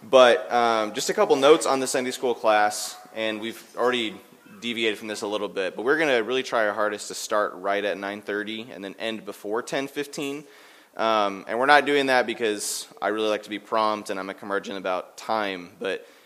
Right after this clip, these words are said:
just so that we don't interfere with, um, the main service that starts at ten thirty. We wanna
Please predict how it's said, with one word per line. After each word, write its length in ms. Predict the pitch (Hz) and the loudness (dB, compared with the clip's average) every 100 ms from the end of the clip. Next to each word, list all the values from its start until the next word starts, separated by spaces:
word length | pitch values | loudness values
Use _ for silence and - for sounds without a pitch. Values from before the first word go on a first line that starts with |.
| _ | _
just 180 | 139 147 | -2 4
so 120 | 147 | 6
that 160 | 131 117 | 6 4
we 80 | 123 | 4
don't 280 | 117 104 | 0 0
interfere 540 | 117 113 - 120 117 110 | -4 -6 -4 0 0 0
with, 400 | 104 101 - - - | 0 -2 -4 -12 -8
um, 540 | 104 98 90 82 82 _ - | -4 -2 -4 -8 -18 _ -14
the 100 | 104 | -8
main 320 | 113 127 131 | -2 -2 -2
service 380 | - 104 98 - | -4 -4 -4 -8
that 80 | |
starts 260 | 101 101 92 | -8 -6 -8
at 80 | 82 | -12
ten 300 | - 110 92 | -10 -10 -8
thirty. 240 | 85 80 | -12 -12
We 120 | 90 | -12
wanna 360 | 92 101 101 87 | -8 -8 -6 -10